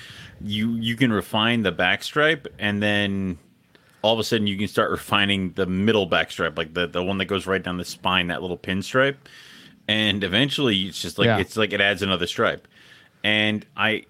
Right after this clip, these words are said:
Speaker 1: don't know which ones I prefer, like the really thin kind of pinstripey ones or those bold ones with all that pattern in the middle.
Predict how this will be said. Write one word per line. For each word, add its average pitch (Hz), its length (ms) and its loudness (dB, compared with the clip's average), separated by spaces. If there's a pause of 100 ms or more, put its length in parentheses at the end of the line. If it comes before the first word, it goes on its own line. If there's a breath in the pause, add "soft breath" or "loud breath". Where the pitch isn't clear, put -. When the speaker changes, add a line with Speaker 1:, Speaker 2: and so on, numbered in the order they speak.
Speaker 1:
don't 110 240 0
know 131 140 4
which 113 320 2
ones 107 320 0
I 95 160 2
prefer, 95 640 2
like 90 280 -2
the 92 120 -2
really 98 260 2
thin 101 460 0
kind 95 200 -2
of - 80 -6
pinstripey 117 580 -2
ones 123 300 -2
or 95 140 -2
those 92 200 2
bold 101 300 4
ones 98 260 0
with 92 80 -4
all 87 120 2
that 85 240 0
pattern 90 400 0
in 78 80 -8
the 82 80 -12
middle. - 260 -10